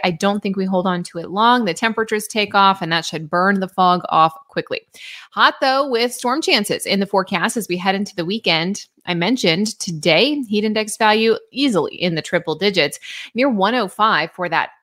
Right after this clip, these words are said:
feels like temperature this afternoon. So make sure you have a way to cool off if you're spending any time outside. That big summer ridge that I'm often watching in the summer months, it's indicating that it will kind of strengthen, move back into the summer center part of the country,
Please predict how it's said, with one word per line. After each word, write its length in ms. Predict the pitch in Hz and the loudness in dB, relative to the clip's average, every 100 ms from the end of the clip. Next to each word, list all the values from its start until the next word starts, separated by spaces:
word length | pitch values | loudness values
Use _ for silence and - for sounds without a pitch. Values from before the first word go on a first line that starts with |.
| _ | _
feels 360 | - 262 294 254 | -6 -4 -4 -2
like 260 | 165 147 151 | 0 -2 -2
temperature 500 | 180 156 156 - 151 | -10 -8 -10 -8 -6
this 200 | 165 - | -6 -2
afternoon. 760 | 156 - 151 160 180 262 311 | -4 -4 -10 -4 -2 0 0
So 240 | 294 165 147 | 2 2 2
make 140 | 156 | -2
sure 160 | - 175 | -4 -4
you 60 | 160 | -2
have 180 | 185 | 0
a 40 | 175 | 2
way 120 | 165 | 2
to 140 | 165 | 0
cool 260 | 165 - 196 | -4 0 2
off 240 | 160 196 | 4 0
if 140 | - - | -2 -6
you're 80 | 160 | -6
spending 480 | - 190 185 180 | -4 0 0 0
any 160 | 180 165 | -2 -2
time 360 | - 175 175 170 | -4 -2 -2 -2
outside. 800 | 160 151 - 240 240 165 160 185 - - - _ | -6 -6 -6 -2 2 2 0 -6 -18 -20 -20 _
That 160 | 170 190 | -2 0
big 160 | 202 | -2
summer 320 | - 208 202 | 0 0 2
ridge 420 | 175 196 214 220 220 | 2 4 4 2 2
that 120 | 214 | 2
I'm 180 | 208 196 | 4 2
often 440 | - 208 - 214 | 0 -2 -2 0
watching 400 | 208 208 - 220 | 2 0 2 2
in 60 | 214 | 2
the 60 | |
summer 300 | 214 226 220 | 4 4 6
months, 640 | 220 226 233 - - - - | 6 6 4 4 2 0 -2
it's 460 | - - 165 190 - | -6 -4 -2 -4 -4
indicating 540 | - 254 240 196 165 165 | -2 0 0 2 2 2
that 120 | 175 | 2
it 120 | 196 | 4
will 180 | 190 185 | 2 0
kind 220 | - 185 | 0 -4
of 60 | 160 | -2
strengthen, 680 | - - 247 240 247 240 233 | -4 0 2 2 2 2 2
move 220 | 320 277 | -2 0
back 240 | 247 226 | 0 0
into 160 | 226 214 | -6 -8
the 80 | 196 | -6
summer 380 | 220 202 190 _ | -2 -2 -4 _
center 420 | - - 311 302 220 | -16 -2 -2 0 -2
part 240 | 202 175 | 2 0
of 60 | 170 | 0
the 60 | |
country, 580 | 151 185 170 - 202 208 | -6 -6 -4 -2 -2 -2